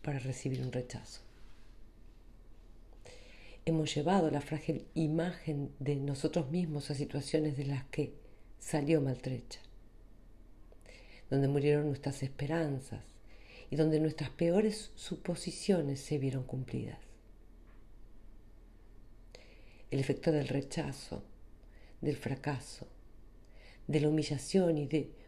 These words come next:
otros traumas es entumecer los sentimientos. El amor requiere sensibilidad, necesita apertura.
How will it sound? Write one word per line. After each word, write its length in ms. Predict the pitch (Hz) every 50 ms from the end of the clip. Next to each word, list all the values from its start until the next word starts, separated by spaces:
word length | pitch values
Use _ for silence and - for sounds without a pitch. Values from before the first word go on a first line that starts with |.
| - - -
otros 360 | - 208 202 - 208 196 -
traumas 560 | - 180 196 196 185 170 143 135 135 135 - - -
es 180 | 165 165 - - - - - - - - - - - - - -
entumecer 800 | - 180 170 156 - 190 196 196 196 196 - - 170 139 127 - -
los 200 | - 131 131 -
sentimientos. 1160 | - - - - - 139 131 127 - 135 127 127 120 117 113 110 - - - - - - - - - - - - - - - - - - - - - - - - - - - - - - - - - - - - - - - - - - - - - - - - - - - - - - - - - - - - -
El 120 | 151 143
amor 360 | 135 139 151 165 165 - - - - - - - - -
requiere 500 | - 185 185 185 - - 165 156 127 113
sensibilidad, 840 | - - 147 143 135 - - 135 139 117 135 131 131 117 - - - - - - - - - - - - - - - - - - - - - - - - - - - - - - -
necesita 540 | 135 120 - 143 131 107 143 143 - 147 147
apertura. 640 | - 147 139 - - - 190 165 135 - - 107